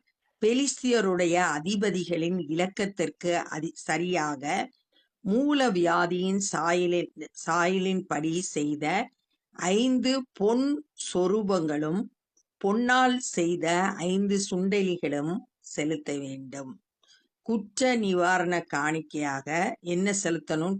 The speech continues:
கேட்டதுக்கு, அந்த பூசாரிகளும் குறி சொல்றவங்களும் சொன்ன பதில் என்னன்னா, ஜனங்களுக்கு என்ன மூல வியாதி வந்துச்சோ, அதே தான் அதிபதிகளுக்கும் வந்திருக்கு. பெலிஸ்தியர்ல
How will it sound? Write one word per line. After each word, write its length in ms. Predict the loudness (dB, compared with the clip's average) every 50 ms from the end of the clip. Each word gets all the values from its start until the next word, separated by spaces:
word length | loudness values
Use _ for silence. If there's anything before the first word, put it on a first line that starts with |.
| -4 -2
கேட்டதுக்கு, 800 | -4 -4 -4 -4 -6 -6 -6 -8 -10 -6 -2 -2 -2 -2 -2 -6 _ _ _ _ _ _ _ _ -8
அந்த 320 | -4 -2 0 0 0 -2 -2
பூசாரிகளும் 1000 | -2 -2 -2 0 2 2 4 4 4 2 2 0 0 0 2 2 2 2 0 0 -2 -6 _ _
குறி 280 | -4 -4 -2 -2 -2 -2 0
சொல்றவங்களும் 600 | 0 0 0 0 0 0 0 0 0 0 -2 -2
சொன்ன 400 | -2 -2 -2 -2 -2 -2 -2 -2
பதில் 400 | -4 -4 -4 -4 -2 -2 -2 0 0
என்னன்னா, 640 | -2 -2 -4 -4 -6 -8 -8 -8 -6 -4 -4 -4 -4 -6 -8 -16 -20 _ _ -20 -20 _ _ _ _ _ -20 -20 -20 -20 _ _ -12 -8 -8 -6 -6
ஜனங்களுக்கு 800 | -4 -2 0 0 2 2 2 2 2 2 2 2 0 -2 -2 -2
என்ன 360 | 0 0 0 0 0 0 0
மூல 500 | 0 0 0 0 0 0 0 2 2 0
வியாதி 480 | 0 0 0 2 2 0 0 0 -2 -2
வந்துச்சோ, 380 | -2 -2 -4 -6 -6 -4 -4 0
அதே 440 | 0 0 0 0 0 0 0 0 2
தான் 360 | 2 2 2 2 0 0 0
அதிபதிகளுக்கும் 800 | 0 0 2 2 0 0 0 -2 -2 -2 -2 -2 -2 -4 -4 -2
வந்திருக்கு. 640 | -2 -2 -4 -6 -8 -10 -12 -10 -10 -10 -10 -12 _ _ _ _ _ _ _ _ _ _ -2 0
பெலிஸ்தியர்ல 920 | 2 2 2 2 0 0 0 2 2 2 2 2 2 2 2 2 0 -2